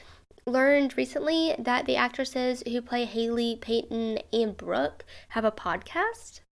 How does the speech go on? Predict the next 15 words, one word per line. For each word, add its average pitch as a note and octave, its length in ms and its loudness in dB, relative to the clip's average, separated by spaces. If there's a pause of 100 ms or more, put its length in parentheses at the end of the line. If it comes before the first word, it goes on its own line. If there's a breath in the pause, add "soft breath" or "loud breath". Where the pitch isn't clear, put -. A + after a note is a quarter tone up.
(200)
I B3 80 -2
haven't C4 320 8
listened B3 400 2
because A#3 240 0
I'm A3 80 0
scared G#3+ 260 2
of A3 60 -2
spoilers, A3 760 0
even G#3+ 220 0
though G#3+ 120 0
the A3 100 -2
show G#3+ 300 2
is A3 160 -6 (100)
old, A3 480 2 (400 loud breath)
but A3 640 6